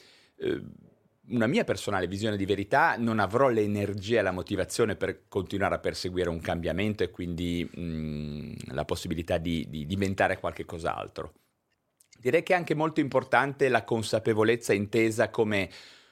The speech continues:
una sincerità di fondo nei miei stessi confronti. Ecco, poi il cambiamento, ehm, il cambiamento anche, soprattutto quello radicale, cambiamento radicale è una parola che a me piace molto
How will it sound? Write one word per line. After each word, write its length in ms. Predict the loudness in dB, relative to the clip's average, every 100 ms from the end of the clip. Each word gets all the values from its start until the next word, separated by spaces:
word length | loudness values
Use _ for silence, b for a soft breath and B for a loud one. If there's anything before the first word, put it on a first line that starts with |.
| B B -12
una 460 | -4 0 2 0 -4 -8
sincerità 580 | 0 0 2 2 2 0
di 100 | 0
fondo 600 | 2 2 2 0 -2 -2
nei 160 | -2
miei 160 | -2 -2
stessi 340 | -2 -6 -6
confronti. 640 | -6 -8 -6 -6 -6 -6 -4
Ecco, 200 | -2 0
poi 380 | 2 4 2 -6 _
il 100 | -8
cambiamento, 840 | 0 2 4 2 0 2 4 4 2
ehm, 1040 | 2 4 2 0 -2 -2 0 -2 -2 -4
il 140 | -6 0
cambiamento 640 | 2 2 2 2 2 4
anche, 640 | 4 2 2 2 2 0 -6
soprattutto 840 | -2 0 0 0 -2 0 0 2
quello 360 | 4 4 4
radicale, 840 | 4 2 0 4 4 4 2 2 2
cambiamento 480 | 0 -2 0 0 0
radicale 400 | 0 -2 0 2
è 40 |
una 140 | 0 0
parola 540 | -2 0 0 -2 -4 _ _ _ _
che 140 | 0
a 60 | 2
me 140 | 0
piace 400 | 0 0 0 -4
molto 600 | -2 -2 -4 -2 -2 -2